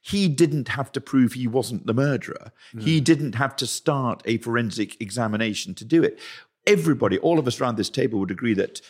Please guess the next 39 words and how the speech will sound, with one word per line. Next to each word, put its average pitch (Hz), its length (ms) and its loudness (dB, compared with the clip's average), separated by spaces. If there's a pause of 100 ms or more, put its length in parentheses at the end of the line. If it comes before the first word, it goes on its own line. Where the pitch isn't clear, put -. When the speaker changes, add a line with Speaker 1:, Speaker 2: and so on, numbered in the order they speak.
(140)
Speaker 1:
Madeleine 110 320 -2
McCann's 110 280 -4
parents 101 400 0
and 95 80 -12
Chris - 140 -8
Jeffries 107 300 -4
should 95 200 -4
be 107 100 -6
protected, - 800 -16 (160)
Speaker 2:
Yeah. 127 180 -2
Speaker 1:
and 120 80 2
they 123 60 4
should 120 100 -2
be 123 60 -2
protected 107 240 -2
by 113 80 0
the 117 80 0
libels. 120 380 0 (260)
We're 143 180 6
all 117 760 4
dubious, 101 640 0
aren't 131 280 -4
we, 82 320 -4 (240)
about 110 360 0 (400)
Colleen 123 380 2
Rooney's 104 720 2
soaking 127 520 -2
up - 160 -6
six - 360 -6
days 104 480 2
of - 160 -18
court - 340 -2
time 98 380 -2
in 90 40 -4
a 90 60 -4
moment 95 300 -2
of - 80 -20
court - 280 0
crisis - 680 -6